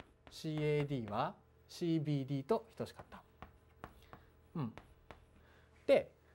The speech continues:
これを丸一、丸二、丸三とすると、何が言える？うん。こことここ等しいわけね。で、ビーエーディーはビーシーディーのこと。シーエーディーはシービーディーのことだから、こことここ等しいわけね。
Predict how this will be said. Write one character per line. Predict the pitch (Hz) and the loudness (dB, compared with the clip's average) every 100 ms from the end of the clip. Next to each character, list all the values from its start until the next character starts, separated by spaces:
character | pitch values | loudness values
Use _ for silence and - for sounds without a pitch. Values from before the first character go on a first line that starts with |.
| - - - - - | -20 -20 -20 -20 0
こ | - | 6
れ | 262 | 10
を | 302 294 | 10 8
丸 | 196 196 208 | 8 10 10
一、 | 208 - 247 226 - | 8 0 -10 -12 -10
丸 | - 165 165 | 2 6 6
二、 | 175 214 - - - - - - | 6 4 2 -12 -18 -20 -20 0
丸 | 147 143 165 | 4 6 4
三 | 175 170 | 2 0
と | 165 | -2
す | - | -6
る | 185 | 0
と、 | 208 240 - - - - - - - - | 4 4 2 -12 -20 -20 -20 -20 -20 2
何 | 170 165 | 4 4
が | 120 | 2
言 | 90 | -4
え | 113 | -4
る？ | 190 - - - - - - - - - | -4 -6 -20 -20 -20 -20 -20 -20 -12 -6
う | |
ん。 | 127 - - | -6 -6 0
こ | 202 | 4
こ | 202 | 4
と | 202 180 | 4 4
こ | 175 | 4
こ | 160 | 4
等 | 151 135 | 2 -2
し | - | -6
い | - | -10
わ | - | -10
け | |
ね。 | 143 214 - - | -10 -10 -12 2
で、 | 226 - - - - - - - - | 2 2 -6 -20 -20 -20 -20 -14 -2
ビ | 185 226 | 2 10
ー | 226 | 10
エ | |
ー | 214 | 10
デ | |
ィ | 220 | 8
ー | |
は | 254 208 | 6 6
ビ | 139 151 | 4 2
ー | |
シ | 151 151 | 2 -2
ー | |
デ | 131 | -2
ィ | |
ー | |
の | 110 | -4
こ | - | -8
と。 | - - | -20 -20
シ | - 202 | -10 0
ー | 202 | 6
エ | 196 | 6
ー | |
デ | 208 | 6
ィ | |
ー | 233 | 2
は | 247 - - | 2 -2 -8
シ | - | 0
ー | 180 | 2
ビ | 175 | 2
ー | |
デ | 151 | 2
ィ | |
ー | |
の | 127 | -2
こ | 113 | -6
と | - | -8
だ | 127 | 0
か | 190 | 2
ら、 | 165 - - - | 2 0 -20 -2
こ | - | 2
こ | 170 165 | 4 4
と | 131 | 4
こ | 120 | -2
こ | 107 - - | -2 -8 0
等 | - 151 | 4 4
し | |
い | 113 | 2
わ | 85 | -6
け | 110 | -8
ね。 | 180 | -10